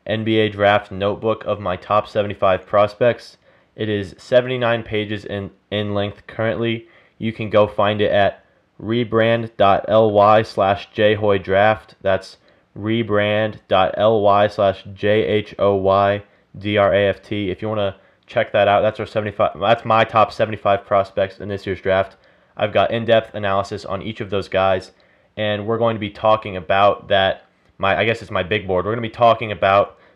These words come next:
my big board on today's episode. And I know, Cesar, you had some questions about my big board, but before we get started, I would like to remind everyone to go leave a review on iTunes. Uh, once again, we've had some great success in the past week with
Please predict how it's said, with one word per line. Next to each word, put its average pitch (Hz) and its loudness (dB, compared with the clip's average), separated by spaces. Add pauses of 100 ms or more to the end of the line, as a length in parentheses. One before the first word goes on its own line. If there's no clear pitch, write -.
my 95 -2
big 92 -4
board 98 -2
on 110 -2
today's 95 -6
episode. 87 -4 (460)
And 98 -4
I 101 -2
know, 113 0
Cesar, 107 -4
you 98 -8
had 101 0
some 95 -16
questions 104 -2
about 92 0
my 92 -2
big 92 -6
board, 92 -6
but 92 -2 (380)
before 131 0
we 127 0
get 110 -4
started, 110 4
I 104 4
would 107 4
like 104 2
to - -8
remind 101 0
everyone 110 0
to 98 -6 (460)
go 113 2
leave 113 -2
a 107 0
review 104 -2
on 98 0
iTunes. 98 -6
Uh, 98 2
once 110 -2
again, 107 -2
we've 104 -6
had 107 0
some 104 -12
great 101 -2
success - -2 (460)
in 113 -10
the 107 -6
past 107 -2
week 104 -6
with 101 -4